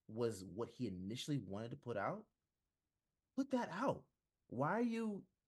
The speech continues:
like, putting out what you can't, like, what,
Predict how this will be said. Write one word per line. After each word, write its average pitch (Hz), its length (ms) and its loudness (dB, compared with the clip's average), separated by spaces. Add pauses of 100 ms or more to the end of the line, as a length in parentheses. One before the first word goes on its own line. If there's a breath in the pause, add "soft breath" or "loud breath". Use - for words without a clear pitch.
(160)
like, 147 260 4 (240)
putting 180 300 4
out 147 240 4
what 131 160 2
you 135 120 -2 (200)
can't, 139 280 2
like, 123 160 2
what, 120 160 0